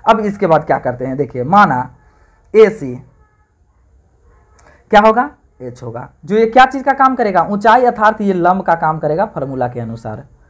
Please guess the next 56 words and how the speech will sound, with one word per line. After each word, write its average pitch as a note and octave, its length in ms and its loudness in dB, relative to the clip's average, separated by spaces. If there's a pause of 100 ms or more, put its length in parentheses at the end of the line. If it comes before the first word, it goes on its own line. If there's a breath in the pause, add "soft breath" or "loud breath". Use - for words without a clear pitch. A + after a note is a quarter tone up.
(400)
ठीक A#3 120 4
है, C#4 160 0 (680 soft breath)
इसमें B3 340 -2
थीटा B3 240 4
का C4+ 80 0
वैल्यू C4 220 0
कितना C#4 200 0
है C#4+ 120 2
हमको, C#4 240 -2
तो F#4 280 -10
साठ D#3 260 0
डिग्री C#3 220 -6
पता B2 260 -4
है, B2+ 260 -6
लेकिन G3+ 260 2
बीसी B3 260 -2
का D4 100 4
वैल्यू C#4 240 2
कितना C#4+ 220 2
है, E4 160 -2 (840)
तो E3 80 -6
बीसी E3 320 -6
का G#3 80 -2
वैल्यू G#3 220 -2
हमको G#3+ 180 -6
एक्स C4 240 -4
पता A#3+ 240 -2
है। G#3 120 -10 (720)
अब C#4 160 2
देखिए C4+ 360 -2
ये B3+ 200 -2 (100)
एक्स C#4 220 -6
क्या C#4 160 2
चीज़ C#4 160 -8
का C#4+ 120 -2
काम C#4+ 220 0
कर C#4+ 120 0
रहा C#4+ 180 0
है, D#4 120 -8
तो - 160 -12
आधार F#3 380 2
का B3 140 -6
काम C4+ 220 -2
ही C#4+ 100 -4
कर - 140 -2
रहा C#3+ 220 -2
है A3 80 0
ना। C#4 140 4 (500 soft breath)
तो G3 60 -2
देखिए A#3 240 2
लंब C4 240 4
आधार C4 300 2
किस D4 200 -10
फॉर्मूला C4+ 300 -2
में C4+ 120 -4
आएगा, C4+ 240 -4